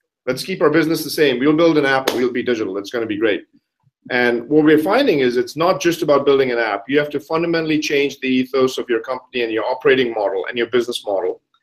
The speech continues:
in addition to your customer experience. And once you get all those three things together, there's a step function improvement that you have in the way that you move forward. So, um, you know, the, the way that I would typically tell companies, uh,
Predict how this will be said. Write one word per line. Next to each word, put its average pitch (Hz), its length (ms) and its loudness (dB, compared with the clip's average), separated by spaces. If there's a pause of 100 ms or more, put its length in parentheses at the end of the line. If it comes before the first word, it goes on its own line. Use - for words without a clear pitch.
(320)
in 151 160 4
addition 151 420 2
to 147 80 -4
your 131 160 4
customer 120 400 0
experience. 110 600 0
And 107 120 -6
once 151 280 0
you 170 80 -4
get 147 200 2
all 143 240 4
those 143 200 4
three 143 240 -2
things 135 240 -6
together, 110 540 -2 (340)
there's 117 340 4
a 110 380 2 (320)
step 147 300 0
function 135 300 -2
improvement 120 500 -2
that 104 160 -6
you 110 120 0
have 107 240 -2
in 101 100 -6
the 101 60 0
way 104 160 4
that 101 200 -2
you 101 60 -8
move 101 220 -6
forward. 101 320 -2 (1080)
So, 127 500 2 (520)
um, 107 520 0
you 165 60 0
know, 120 460 2 (300)
the, 123 280 2 (460)
the 131 80 2
way 175 260 4
that 170 140 4
I 147 140 4
would 151 300 -2
typically 147 400 -4
tell 135 240 -2
companies, 120 520 -6
uh, 117 260 -4